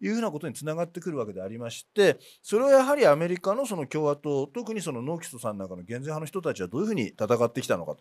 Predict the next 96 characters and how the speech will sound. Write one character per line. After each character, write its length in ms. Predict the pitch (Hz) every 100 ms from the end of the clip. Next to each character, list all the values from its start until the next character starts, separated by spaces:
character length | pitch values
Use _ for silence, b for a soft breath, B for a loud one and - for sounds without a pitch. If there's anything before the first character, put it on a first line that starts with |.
| B B
あ 80 |
る 80 | 165
い 0 |
は 40 | 147
ど 60 |
う 20 |
い 40 | 302
う 60 |
ふ 100 | 233
う 60 | 143
に 60 | 160
考 80 | 180
え 40 |
て 80 | 147
い 40 |
る 60 | 123
の 80 | 113
か 120 | 110
と 100 | 127
い 20 |
う 20 |
こ 80 | 127
と 120 | 247
が、 200 | 240 151 B B B
ち 80 | -
ょ 20 | 285
っ 20 |
と 100 | 233
あ 40 |
の 80 | 175
分 160 | 135 156
厚 180 | 190
い 60 | 254
本 180 | 262 262
な 100 | 180
の 120 | 127
で、 120 | 110
あ 100 | 107
の、 200 | 101 101
ま 140 | 117 143
あ、 160 | 92 B B B B
な 140 | 135 135
か 100 | 185
な 80 |
か 120 | 190 165
時 120 | 160
間 140 | 220
か 100 | 220
か 100 | 214
る 80 | 214
と 80 | 139
は 60 |
思 140 | 117 156
い 40 |
ま 140 | 165 165
す 140 | 156
が、 260 | 180 185 - 143
あ 60 | 127
の、 140 | 120
ま 200 | 120 170
あ、 60 | 110
パ 200 | - 135
ラ 60 | 143
パ 140 | 185
ラ 60 | 214
っ 40 |
と 80 | 139
で 60 |
も 100 | 101
で 120 | 85 82
す 80 |
ね、 220 | 117 98 117
ご 100 | 127
興 140 | 156
味 80 | 151
あ 60 | 139
る 80 | 135
と 40 |
こ 60 | 117
ろ 60 |
だ 40 | 110
け 60 |
で 40 | 107
も 40 |
読 160 | 107 143
ん 40 |
で 80 | 127
い 20 |
た 80 | 120
だ 100 | 131
く 60 | 131
だ 100 | 135
け 80 |
で 80 | 131
随 180 | 101 180
分、 260 | 208 95